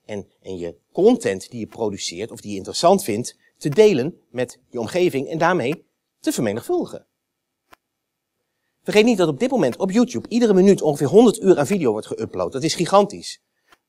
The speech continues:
Dat is meer dan we kunnen behappen. Maar goed, voor al-, er is altijd wel weer voor iemand iets bij. Maar ook daar delen is het nieuwe vermenigvuldigen. Waar we eerst nog de oude mond-tot-mond reclame hadden, waar we op feestjes zeiden: van, "Nou jongens, eh, ik heb, eh, een goede auto of dit of dat." Ik ben niet zo van auto's, maar, eh, noem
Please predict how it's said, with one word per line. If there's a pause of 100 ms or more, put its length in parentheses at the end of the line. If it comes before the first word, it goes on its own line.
(120)
Dat
is
meer
dan
we
kunnen
behappen. (140)
Maar
goed,
voor
al-,
er
is
altijd
wel
weer
voor
iemand
iets
bij. (200)
Maar
ook
daar
delen
is
het
nieuwe
vermenigvuldigen. (1700)
Waar
we
eerst
nog
de
oude
mond-tot-mond
reclame
hadden,
waar
we
op
feestjes
zeiden:
van,
"Nou
jongens,
eh,
ik
heb,
eh,
een
goede
auto
of
dit
of
dat."
Ik
ben
niet
zo
van
auto's,
maar,
eh,
noem